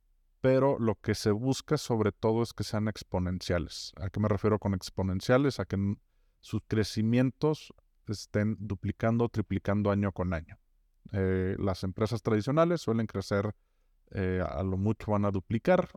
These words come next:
eh, pero van a tener crecimientos del veinte, treinta por ciento contra el año anterior.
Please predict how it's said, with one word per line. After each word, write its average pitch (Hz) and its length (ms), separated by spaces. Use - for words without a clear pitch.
eh, 95 260
pero 92 140
van 95 120
a 95 40
tener 92 220
crecimientos 95 600
del 92 180
veinte, 104 360
treinta 95 340
por 98 220
ciento 101 480
contra 92 320
el 87 100
año 90 180
anterior. 156 540